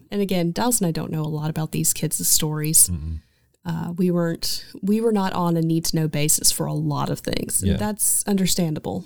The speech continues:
Speaker 2: We pieced some things together from talking with them, but we didn't have the ins and outs. And to be honest, a lot of our campers, or not our leaders,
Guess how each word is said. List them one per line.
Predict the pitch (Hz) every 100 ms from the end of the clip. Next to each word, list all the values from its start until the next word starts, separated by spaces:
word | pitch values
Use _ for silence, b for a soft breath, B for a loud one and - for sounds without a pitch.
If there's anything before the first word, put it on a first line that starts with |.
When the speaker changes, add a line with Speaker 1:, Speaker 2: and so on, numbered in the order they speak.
| -
Speaker 2:
We | 147
pieced | - 151 139
some | 123 98
things | 104 101 -
together | 90 82 82 90
from | 87 87
talking | - 90 101
with | 92 95
them, | - 101 98 95
but | 90 85
we | 95
didn't | 107 110
have | 92 90
the | -
ins | 92 90
and | 78
outs. | 82 80 -
And | 87
to | 95
be | 104
honest, | 120 131
a | 87
lot | 90 98
of | 82
our |
campers, | - 113 123 80 80 - b b b b b
or | -
not | 98 92
our | - 78
leaders, | 87 110 85 80 -